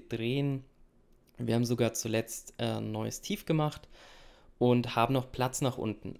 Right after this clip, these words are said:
Was du siehst, ist ein, eine Ineffizienz auf Wochenbasis aus dem Corona-Tief, muss ich ehrlich sagen, habe ich noch nie gemacht, sowas so, äh, weit zurück zu sehen. Aber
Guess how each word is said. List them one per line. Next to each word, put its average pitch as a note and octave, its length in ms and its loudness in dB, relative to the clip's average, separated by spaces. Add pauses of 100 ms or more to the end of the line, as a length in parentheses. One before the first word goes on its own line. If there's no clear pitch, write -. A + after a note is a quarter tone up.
(120)
Was A#2+ 420 -4
du A#2+ 220 -4
siehst, C#3+ 640 -6 (140)
ist - 540 -2
ein, A#2 520 0 (540)
eine B2+ 260 2
Ineffizienz C3 800 2
auf - 540 0 (340)
Wochenbasis B2 920 4
aus A2 180 0
dem A#2+ 160 2
Corona-Tief, C3 720 0
muss B2 240 0
ich - 140 -6
ehrlich C3+ 260 4
sagen, C3 360 2 (260)
habe C3 220 4
ich B2 100 -2
noch B2 220 -2
nie D#3+ 260 6
gemacht, C#3+ 420 0
sowas B2 480 -2
so, A#2+ 280 -2
äh, A2 260 -2
weit C#3 260 4
zurück C3 340 -4
zu - 220 -8
sehen. A#2+ 340 0
Aber A#2+ 420 2